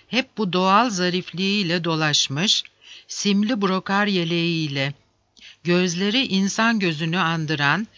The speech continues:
inatçı boğa iriliğinde bir Doberman köpeğin kayışını tutuyordu.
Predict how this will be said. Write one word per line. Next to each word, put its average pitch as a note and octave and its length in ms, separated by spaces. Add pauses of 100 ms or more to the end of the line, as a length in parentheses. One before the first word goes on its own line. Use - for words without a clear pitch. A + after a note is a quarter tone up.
(320)
inatçı G3+ 800
boğa G3 300
iriliğinde D#3+ 960
bir G3+ 240
Doberman F#3 640
köpeğin E3+ 520
kayışını E3+ 540
tutuyordu. C#3 760